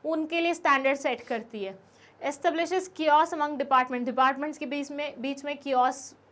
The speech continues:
एस्टेब्लिश करती है, मतलब हौच पौच।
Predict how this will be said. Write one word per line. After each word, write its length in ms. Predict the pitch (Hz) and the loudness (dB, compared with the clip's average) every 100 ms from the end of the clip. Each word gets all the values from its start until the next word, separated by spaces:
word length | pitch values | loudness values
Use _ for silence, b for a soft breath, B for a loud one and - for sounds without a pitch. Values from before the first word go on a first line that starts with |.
| - | -8
एस्टेब्लिश 500 | 247 247 254 233 233 | -6 -4 -6 -6 -8
करती 360 | - 196 190 185 | -10 -12 -10 -14
है, 120 | 185 B B B | -14 B B B
मतलब 240 | 226 247 | -4 -4
हौच 300 | 240 240 226 | -2 -4 -4
पौच। 500 | - 208 190 - - | -8 -8 -8 -12 -20